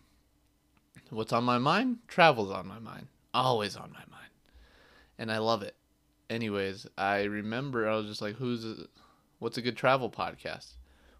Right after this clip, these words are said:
Well, I listened to one that just got me so excited in San Diego right before I was gonna come back to, to El Paso.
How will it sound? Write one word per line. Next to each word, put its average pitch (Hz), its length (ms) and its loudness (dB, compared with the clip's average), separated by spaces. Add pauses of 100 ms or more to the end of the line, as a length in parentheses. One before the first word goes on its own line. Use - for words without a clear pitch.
Well, 117 320 8
I 113 80 4
listened 143 480 -2
to - 120 -10
one 104 260 -4
that 101 260 -4 (640)
just - 260 -6
got 139 200 0
me 110 120 -4
so 160 460 0
excited 143 960 -4 (840)
in 117 200 -2
San 131 300 0
Diego 123 520 4
right 107 200 4
before 117 220 -2
I 113 80 4
was 110 100 0
gonna 110 160 -4
come 110 200 -8
back 107 280 0
to, 90 400 -6 (360)
to 113 140 -6
El 98 300 0
Paso. 120 640 0